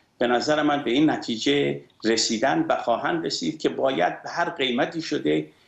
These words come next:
این رو تنش بکنید. یک جمله معروفی آقای پتریس داره، در دورانی که ایشون در عراق بود و خیلی محبوبیت زیاد داشت، می‌گن هر موقع،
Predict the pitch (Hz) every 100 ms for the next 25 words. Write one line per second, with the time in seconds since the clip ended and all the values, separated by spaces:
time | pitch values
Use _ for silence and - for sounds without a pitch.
0 | _ 135 135 139 135 - 113 131 127 -
1 | 107 104 104 - 175 160 135 123 156 156
2 | 131 120 113 147 - 127 113 147 147 117
3 | - 117 117 156 - 143 123 123 - _
4 | _ _ - 117 117 117 139 165 151 123
5 | 117 147 131 107 101 107 143 - - 139
6 | 139 _ - - - 107 110 151 156 127
7 | - 123 110 139 147 147 117 120 127 143
8 | - 147 131 - - _ _ _ _ _
9 | - 127 160 165 175 165 147 135 123 117